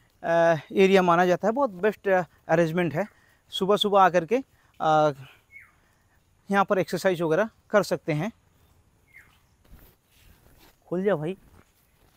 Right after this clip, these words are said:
चलो ज़्यादा खुलना ठीक नहीं है, कमर खुल जाएगा फिर।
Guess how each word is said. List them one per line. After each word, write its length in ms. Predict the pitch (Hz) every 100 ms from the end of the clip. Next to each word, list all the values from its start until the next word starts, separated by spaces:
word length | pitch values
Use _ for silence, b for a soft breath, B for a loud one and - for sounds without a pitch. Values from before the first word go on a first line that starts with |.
| _ -
चलो 140 | 151
ज़्यादा 220 | 143 147
खुलना 260 | 156 156 160
ठीक 200 | - 147
नहीं 180 | 156 185
है, 80 | 226 _ _ - -
कमर 220 | 185 175
खुल 220 | 160 170 143
जाएगा 240 | 135 127
फिर। 160 | 135